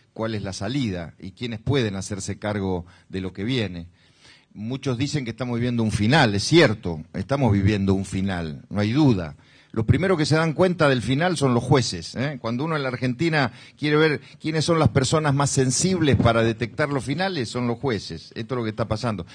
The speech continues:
Pero que, ¿final de qué? Esta es la pregunta. ¿Final de qué estamos viviendo?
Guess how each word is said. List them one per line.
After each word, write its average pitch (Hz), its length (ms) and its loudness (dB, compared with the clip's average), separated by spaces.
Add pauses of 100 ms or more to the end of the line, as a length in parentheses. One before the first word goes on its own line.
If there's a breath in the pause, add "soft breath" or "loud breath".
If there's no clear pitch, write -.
(100)
Pero - 200 0
que, 127 120 -8 (160 loud breath)
¿final 196 380 0
de 135 160 4
qué? 80 320 -6 (320)
Esta - 140 -10
es - 20 0
la 131 100 2
pregunta. 87 420 0
¿Final 170 380 0
de 139 160 0
qué 131 100 2
estamos 95 360 0
viviendo? 78 480 -4